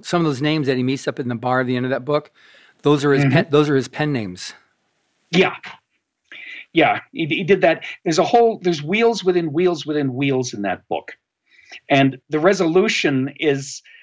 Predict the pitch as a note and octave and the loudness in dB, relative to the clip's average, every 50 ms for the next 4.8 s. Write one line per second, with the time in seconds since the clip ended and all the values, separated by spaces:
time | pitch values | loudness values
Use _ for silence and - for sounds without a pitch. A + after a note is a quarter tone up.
0 | - _ _ _ _ _ - - - F#3 D#3 D3 C#3+ - - F3+ - - D#3 B2+ | -20 _ _ _ _ _ -10 -4 -2 -2 -2 -2 -2 0 0 0 2 2 0 0
1 | D3+ D#3+ D#3+ F3+ D#3+ C#3+ B2+ B2 B2+ C#3 B2 - D3+ C#3 C3+ - - D#3+ D#3 C3 | 2 0 2 2 2 0 0 -2 -2 -6 -4 -2 -2 -2 -2 -6 -10 -6 -6 -6
2 | B2+ - - F#3 F#3 F#3 - - - - G3+ F3+ E3+ D#3+ D3 D3 D3+ D3+ D#3 D3+ | -4 -2 -2 -2 -2 -2 -4 -10 -4 0 2 2 4 2 2 0 0 0 0 -2
3 | C#3 B2+ C#3 C3 B2+ - - - B2 - - - D#3+ D#3+ D3+ D3+ C#3 C3+ C3 - | -2 -2 -4 -4 -6 -8 -10 -10 -10 -6 -2 0 0 0 0 -2 -2 -4 -4 -6
4 | - A#2+ A#2 - B2+ B2+ - - - - E3 D3+ D3 D3 - | -6 -6 -6 -6 -6 -8 -8 -8 -4 0 0 0 0 -2 -6